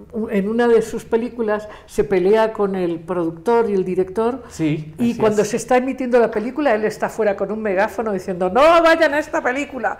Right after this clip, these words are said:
Speaker 2: <laughs>
Speaker 1: no vayan a esta película".
Speaker 2: Sí, le ocurrió con Jim Henson, el famosísimo creador de los Muppets, que adaptó el libro de Roald Dahl del ochenta y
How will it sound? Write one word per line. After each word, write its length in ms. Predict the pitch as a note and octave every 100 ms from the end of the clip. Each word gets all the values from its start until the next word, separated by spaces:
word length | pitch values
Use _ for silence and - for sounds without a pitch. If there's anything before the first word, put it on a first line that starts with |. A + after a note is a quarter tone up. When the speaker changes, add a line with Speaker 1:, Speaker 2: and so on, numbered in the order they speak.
| -
Speaker 2:
<laughs> 240 | - -
Speaker 1:
no 100 | C#4+
vayan 300 | D#4+ D4+ C4+
a 20 |
esta 240 | C4+ C#4+ A#3
película". 440 | A3+ G#3+ F3 E3 -
Speaker 2:
Sí, 340 | - G3+ A#3+
le 100 | F3+
ocurrió 360 | C#3+ C#3+ D#3 E3
con 200 | G3+ F#3
Jim 180 | E3+ D#3
Henson, 360 | D#3 G3+ F#3+ C#3+
el 80 | A#2
famosísimo 880 | C3+ B2+ B2+ D3 D3 - D#3+ C#3 A#2+ -
creador 340 | B2+ A2 A#2 A#2+
de 60 |
los 180 | C#3+ A2+
Muppets, 540 | B2 D3+ D3+ D3 D3+ - - - - - - C3+
que 880 | B2 A#2 A#2 A2+ A2 A2+ - C#3 -
adaptó 840 | A#2 A2+ A2+ - C#3 D3 D3 -
el 100 | A#2+
libro 220 | B2 C3
de 120 | C3
Roald 320 | A#2 B2 B2 A#2+
Dahl 240 | B2 B2
del 160 | A#2 A2
ochenta 440 | G#2 A2 G#2 G#2+
y 80 | G#2+